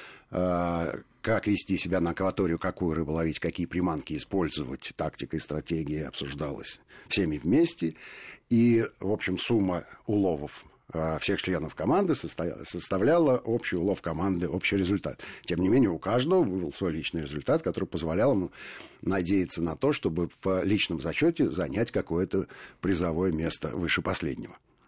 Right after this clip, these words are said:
Ну, что, в общем, и получилось. Оправдала себя эта форма. Мы раздали всем манишки, потому что запомнить китайские имена они сами, наверное, не в состоянии. Это двадцать одно имя, по-, поди запомни. А есть на непонятном языке, поэтому мы раздали всем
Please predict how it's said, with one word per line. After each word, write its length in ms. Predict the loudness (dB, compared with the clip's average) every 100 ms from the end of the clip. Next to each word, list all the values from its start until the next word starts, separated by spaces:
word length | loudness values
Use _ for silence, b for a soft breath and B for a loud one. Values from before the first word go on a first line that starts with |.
| -2
Ну, 120 | 0
что, 200 | 2 4
в 40 | 4
общем, 280 | 4 2 4
и 40 |
получилось. 500 | 4 2 2 -4 -2
Оправдала 600 | 0 2 2 2 2 0
себя 340 | -4 -4 -4 -6
эта 200 | -8 -4
форма. 460 | 0 2 0 -4 _ b b b _ _ -10 0
Мы 420 | 4 6 4 2 B B B B
раздали 400 | 0 2 4 2 2
всем 200 | 2 4
манишки, 480 | 4 2 -2 -8
потому 180 | -2 0
что 80 | 2
запомнить 480 | 2 2 2 0 -2
китайские 720 | -2 0 -2 -2 -4 -4 -4 -10 B B B
имена 360 | 2 4 2 2
они 200 | 0 0
сами, 240 | -2 0
наверное, 300 | 0 2 4
не 60 | 2
в 40 |
состоянии. 640 | 0 2 4 4 4 2
Это 180 | 0 -2
двадцать 360 | 0 -2 0 -2
одно 240 | 0 0
имя, 220 | 0 -2 -4
по-, 120 | -6
поди 300 | -4 -2 0
запомни. 400 | -2 -2 -6 -8 -18 _ _ _ -12 -2
А 220 | -2 0
есть 240 | -2 0
на 60 | 0
непонятном 500 | 2 2 0 0 0
языке, 360 | 2 0 0 0
поэтому 380 | 0 2 4 4
мы 200 | 4 4
раздали 400 | 2 2 2 2
всем 280 | 0 0